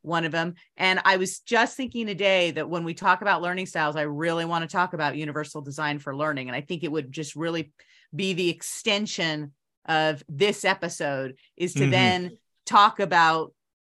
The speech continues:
Speaker 1: universal design for learning
Speaker 2: Yeah, let's
Speaker 1: under
Speaker 2: do
Speaker 1: the
Speaker 2: that next, yeah?
Speaker 1: Yeah?
Speaker 2: Yeah,
Speaker 1: So
Speaker 2: let's do it
Speaker 1: it's,
Speaker 2: next, right?
Speaker 1: I, I think that, um, we can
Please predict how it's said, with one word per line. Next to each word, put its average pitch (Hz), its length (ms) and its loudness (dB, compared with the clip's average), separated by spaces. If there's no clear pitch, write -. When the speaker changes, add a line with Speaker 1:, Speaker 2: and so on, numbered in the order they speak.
Speaker 1:
universal 165 580 -2
design 160 400 -2
for 151 180 -6
learning 156 520 -4
Speaker 2:
Yeah, 180 200 0
let's 175 80 2
Speaker 1:
under 165 40 2
Speaker 2:
do 160 60 4
Speaker 1:
the 143 80 6
Speaker 2:
that 151 140 6
next, 160 320 -2
yeah? 117 120 4
Speaker 1:
Yeah? 170 280 4
Speaker 2:
Yeah, 151 320 4
Speaker 1:
So 131 60 8
Speaker 2:
let's 160 160 4
do 165 100 8
it 156 40 8
Speaker 1:
it's, 156 80 4
Speaker 2:
next, 147 320 0
right? 127 200 0
Speaker 1:
I, 160 280 0
I - 40 -4
think 180 300 -8
that, 156 360 0
um, 151 300 -4
we 190 160 -4
can 185 320 -2